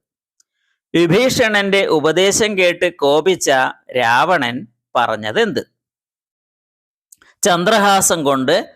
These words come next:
നിന്നെ വധിക്കും എന്നാണ് വിഭീഷണനോട്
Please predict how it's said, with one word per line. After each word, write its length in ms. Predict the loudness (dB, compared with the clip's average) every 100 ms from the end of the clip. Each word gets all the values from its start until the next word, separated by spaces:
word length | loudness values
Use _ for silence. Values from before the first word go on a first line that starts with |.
| _
നിന്നെ 380 | -6 -4 -2 -2
വധിക്കും 640 | 0 0 2 0 0 -4 -4 _ _ _ _ _ _ _ _ _ _ -6
എന്നാണ് 400 | -2 -2 -2 -2 -4 _ _ _
വിഭീഷണനോട് 1080 | -2 0 2 0 0 -4 -4 -4 -2 -2 -4